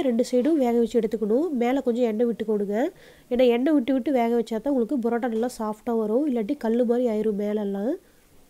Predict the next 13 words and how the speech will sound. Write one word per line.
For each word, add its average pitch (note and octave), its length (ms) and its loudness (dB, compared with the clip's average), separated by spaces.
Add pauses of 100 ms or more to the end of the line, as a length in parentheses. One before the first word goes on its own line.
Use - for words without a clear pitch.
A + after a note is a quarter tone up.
(440)
இப்ப - 260 -6
பின்னாடி C#4+ 320 2
சைடு C4+ 220 0
திருப்பி B3 280 -2
விட்டு, A#3+ 240 2
இங்கேயே D4 300 2
கொஞ்சம் A#3+ 280 0
எண்ணெய் A3 200 0
விட்டு A3 160 -2
நல்லா A#3+ 240 0
வேக A3 240 0
வச்சு G#3+ 240 -2
எடுத்துக்கலாம். G3+ 460 -2